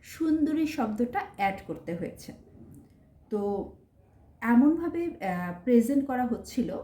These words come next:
যে এই সুন্দরী রুমিকে সবাই চিনে। সেই ক্ষেত্রে কিন্তু, মানে, আমি ওনাকে চিনি না বা আমি ওনাকে দেখি না, এই জিনিসটা বলতেই আমার নিজেকে,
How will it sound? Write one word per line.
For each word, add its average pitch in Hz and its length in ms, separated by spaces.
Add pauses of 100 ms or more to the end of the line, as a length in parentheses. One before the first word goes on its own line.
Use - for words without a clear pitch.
যে 185 180
এই 233 320
সুন্দরী 269 600
রুমিকে 233 500
সবাই 185 460
চিনে। - 300 (340)
সেই 277 220
ক্ষেত্রে 359 380
কিন্তু, 262 400 (160)
মানে, 180 380 (200)
আমি 233 320
ওনাকে 311 380
চিনি 214 380
না 190 300
বা 202 60
আমি 220 380
ওনাকে 269 360
দেখি 170 360
না, 175 180 (180)
এই 254 200
জিনিসটা 285 440
বলতেই 226 600
আমার 214 300
নিজেকে, 214 640